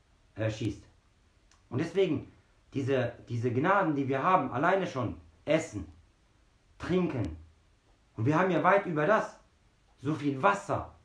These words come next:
Und wir haben kaltes Wasser, sauberes Wasser, kaltes Wasser, heißes Wasser.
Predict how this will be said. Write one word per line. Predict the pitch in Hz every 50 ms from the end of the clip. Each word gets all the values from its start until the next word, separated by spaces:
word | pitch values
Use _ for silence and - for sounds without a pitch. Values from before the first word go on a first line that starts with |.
| _ _ _ _ _ _ _ _ _ _ -
Und | 120 123 123 117 113
wir | 127 139
haben | 139 127 -
kaltes | 185 185 190 180 175 147 - -
Wasser, | 127 117 104 - 85 78 - - - - _ _ -
sauberes | 92 151 180 185 185 - 135 135 123 -
Wasser, | 120 110 107 - 101 101
kaltes | - 123 139 156 - - 180 - -
Wasser, | 156 156 156 - 151 143 131
heißes | 123 147 160 170 - - 151 - -
Wasser. | 151 147 147 - 151 147 143 143 -